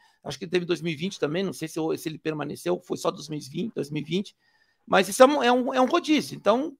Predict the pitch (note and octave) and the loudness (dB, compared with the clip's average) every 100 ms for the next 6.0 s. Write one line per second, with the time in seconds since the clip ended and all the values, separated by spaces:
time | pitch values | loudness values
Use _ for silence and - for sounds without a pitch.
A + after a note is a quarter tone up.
0 | - A3+ - A#3 C4 B3+ C4+ C#4+ - D3+ | -8 -8 4 6 6 0 -6 -4 2 2
1 | - - _ _ _ _ F3+ - A#3 A3 | 2 -10 _ _ _ _ 0 4 6 6
2 | G#3+ G3 F3 G3+ E3+ E3+ D#3 - D#3 F#3 | 2 0 4 4 4 2 0 6 6 8
3 | F#3 F#3 _ _ _ D#3+ E3 E3 G3 - | 4 0 _ _ _ -2 0 2 2 2
4 | - D#3 D#3 G#3 G3+ - D3+ E3 F3+ D3+ | -4 -6 0 0 -2 -8 -2 0 0 -2
5 | C#3 C#3+ - C#3+ D#3+ C3 - F#3+ G3+ - | -8 -10 -10 -12 -12 -14 -14 -12 -12 -16